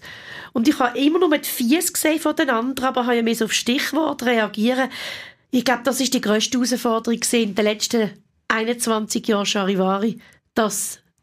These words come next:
die Nummern zu spielen, wenn man nichts sieht. Da ist man, ja,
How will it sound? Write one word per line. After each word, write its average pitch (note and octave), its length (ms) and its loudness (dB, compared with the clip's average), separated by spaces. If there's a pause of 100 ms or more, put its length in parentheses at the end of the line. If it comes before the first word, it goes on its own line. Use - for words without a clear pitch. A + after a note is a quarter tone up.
(300)
die A#3+ 100 2
Nummern A3+ 360 -2
zu - 140 -4
spielen, - 260 -2
wenn A3+ 120 0
man G#3 80 2
nichts G#3 180 -2
sieht. A#3 180 0 (460)
Da A#3+ 100 0
ist A3+ 120 -2
man, G#3 260 0
ja, G3+ 160 0